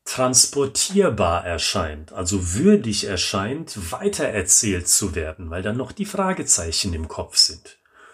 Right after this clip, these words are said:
Und deswegen ist meine Empfehlung für diese Episode, noch bevor es überhaupt zum richtigen Gespräch kommt,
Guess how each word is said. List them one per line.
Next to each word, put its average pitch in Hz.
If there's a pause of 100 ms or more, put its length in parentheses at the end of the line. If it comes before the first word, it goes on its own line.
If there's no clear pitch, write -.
(320)
Und 90
deswegen 110
ist -
meine 92
Empfehlung 107
für -
diese 101
Episode, 92
noch 110
bevor 139
es -
überhaupt 135
zum 107
richtigen 135
Gespräch 120
kommt, 73